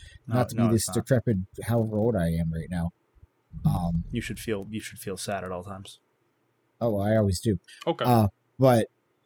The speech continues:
Speaker 2: I don't know, it, it was such a light for me back then, uh, because I was going through a lot of crazy things with my home life. Um, and since then, I'll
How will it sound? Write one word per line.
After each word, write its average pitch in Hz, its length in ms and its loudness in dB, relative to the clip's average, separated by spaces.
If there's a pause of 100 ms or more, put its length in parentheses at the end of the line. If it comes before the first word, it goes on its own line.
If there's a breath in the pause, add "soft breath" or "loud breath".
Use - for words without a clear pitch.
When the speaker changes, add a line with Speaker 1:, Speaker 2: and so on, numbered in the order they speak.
(320)
Speaker 2:
I 151 40 6
don't 190 100 8
know, 143 60 4
it, 147 220 2
it 165 80 6
was 170 240 6
such - 360 4 (180)
a 127 60 2
light 98 340 -2
for 147 100 4
me 147 140 6
back 160 260 4
then, 165 280 6 (240)
uh, 98 260 0
because 98 260 0
I 107 60 4
was 98 400 2 (220)
going 104 160 2
through 101 200 -2
a - 20 -2
lot 92 140 -2
of 87 80 -2 (140)
crazy 92 340 0
things 90 440 0 (180)
with 98 160 -8
my 98 80 -2
home 95 200 0
life. 85 260 -2 (600)
Um, 80 460 -4 (1120)
and 107 500 6
since 175 340 4
then, 98 200 4 (1600 soft breath)
I'll 101 200 -4